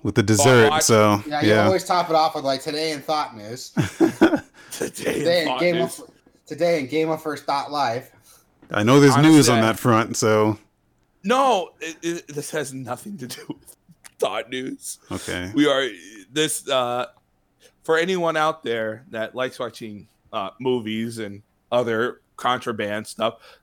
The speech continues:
Speaker 2: Discord upped their limit to fifty people to, uh, for watching things in light of the
Speaker 1: Nice.
Speaker 2: virus. So you can do stuff with that.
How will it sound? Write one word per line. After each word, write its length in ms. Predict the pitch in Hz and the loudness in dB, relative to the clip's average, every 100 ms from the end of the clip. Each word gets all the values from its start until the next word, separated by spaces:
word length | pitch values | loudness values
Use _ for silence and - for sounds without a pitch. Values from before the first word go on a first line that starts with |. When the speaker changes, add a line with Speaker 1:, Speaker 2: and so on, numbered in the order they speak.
| _ | _
Speaker 2:
Discord 480 | - 226 240 160 139 139 | 0 0 0 0 0 0
upped 200 | 139 - | -4 -2
their 100 | 143 | -4
limit 280 | 156 156 | -4 -8
to 100 | - | -10
fifty 480 | - 175 185 98 - _ _ _ _ | -10 -10 -10 -12 -14 _ _ _ _
people 340 | 147 135 131 | -8 -6 -10
to, 300 | - 135 131 | -6 -4 0
uh, 280 | 131 131 131 - | 2 2 2 -2
for 240 | - 139 131 | -2 0 2
watching 340 | 143 143 113 | 2 0 -6
things 480 | 107 107 - - - _ _ _ _ _ _ _ _ - | -16 -18 -20 -20 -20 _ _ _ _ _ _ _ _ -10
in 100 | 127 | -8
light 160 | 110 | -4
of 80 | 98 | -2
the 60 | 117 | -2
Speaker 1:
Nice. 100 | 120 | -2
Speaker 2:
virus. 500 | 117 90 - - - _ _ _ _ _ _ _ _ _ _ - | -2 -4 -12 -20 -20 _ _ _ _ _ _ _ _ _ _ -12
So 800 | - 151 139 135 131 127 135 127 | -4 0 2 2 2 2 2 -2
you 160 | 113 | -6
can 160 | 226 202 | -6 -4
do 120 | 147 | -4
stuff 380 | 165 - 117 - | -4 -4 -4 -6
with 160 | 113 | -8
that. 320 | - 90 92 | -8 -8 -10